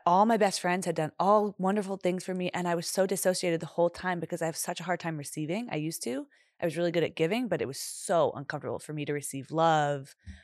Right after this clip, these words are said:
or compliments from friends or just, like, you guys made such a beautiful, like, array of food and we had the little teepee. I was so uncomfortable that whole night until everyone left.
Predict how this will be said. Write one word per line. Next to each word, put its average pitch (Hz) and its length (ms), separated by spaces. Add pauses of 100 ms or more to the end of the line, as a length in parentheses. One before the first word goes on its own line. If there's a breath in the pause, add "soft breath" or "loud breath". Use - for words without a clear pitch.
(180 loud breath)
or 139 120
compliments 165 600
from 151 160
friends 143 640
or 147 80
just, 143 180
like, 127 240 (300)
you 185 100
guys 160 260
made 151 220
such 170 160
a 165 60
beautiful, 151 480
like, - 240 (360)
array 151 360
of 143 160
food 185 480
and 143 200
we 165 100
had 160 100
the 156 60
little 139 220
teepee. 185 540 (420 loud breath)
I 185 120
was 175 100
so - 400
uncomfortable 185 460
that - 100
whole 202 280
night 175 200
until 151 220
everyone 180 380
left. - 420